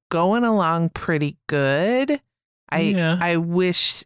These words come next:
Speaker 1: it could have had its full run.
Speaker 2: Yeah, yeah. I, I, I do think that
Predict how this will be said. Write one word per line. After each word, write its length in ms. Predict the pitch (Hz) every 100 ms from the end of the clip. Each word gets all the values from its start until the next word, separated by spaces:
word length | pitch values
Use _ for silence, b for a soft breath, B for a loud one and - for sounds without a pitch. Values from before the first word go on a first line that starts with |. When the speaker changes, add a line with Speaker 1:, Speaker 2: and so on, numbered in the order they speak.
| -
Speaker 1:
it 180 | 180 -
could 160 | 180
have 80 | 151
had 200 | 151 135
its 260 | 127 - -
full 340 | 147 123 120
run. 340 | 123 117 - -
Speaker 2:
Yeah, 460 | 151 139 127 123 120 -
yeah. 360 | 127 120 117 - _ _
I, 340 | 180 - 190 - _ -
I, 60 |
I 60 | 175
do 240 | 165 226
think 320 | 226 202 185 180
that 320 | 156 135